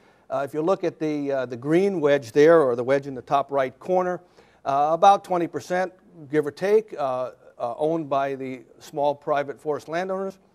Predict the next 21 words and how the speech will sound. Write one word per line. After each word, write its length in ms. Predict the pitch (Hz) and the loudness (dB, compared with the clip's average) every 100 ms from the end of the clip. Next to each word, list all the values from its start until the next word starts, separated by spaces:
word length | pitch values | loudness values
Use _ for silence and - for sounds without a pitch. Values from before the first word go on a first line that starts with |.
| _ _ _ _ | _ _ _ _
Uh, 320 | 139 143 147 147 _ _ _ - | -2 0 0 -2 _ _ _ -2
this 200 | 226 240 | 0 2
is 80 | |
over 200 | 208 190 | 2 2
three 200 | 160 196 | 0 2
million 300 | 185 180 170 | 2 2 2
acres. 440 | 165 180 135 101 _ _ _ _ | 0 -2 -8 -14 _ _ _ _
It 160 | 127 120 | -14 -14
depends, 380 | 123 160 165 - | -6 -4 -4 -4
three 140 | 165 | -6
point 260 | 156 160 139 | 0 -2 0
one, 280 | 156 165 | 0 -2
three 160 | 156 160 | -2 -6
point 260 | 156 160 139 | -4 -4 -2
five, 300 | 143 151 143 | -2 0 -2
depending 360 | 135 151 151 | -8 -8 -6
on 100 | 147 | -8
how 160 | 131 139 | -8 -8
it's 100 | 131 | -8
defined, 580 | 131 - 165 190 208 151 | -12 -10 -6 -4 -6 -8
but 160 | 147 | -10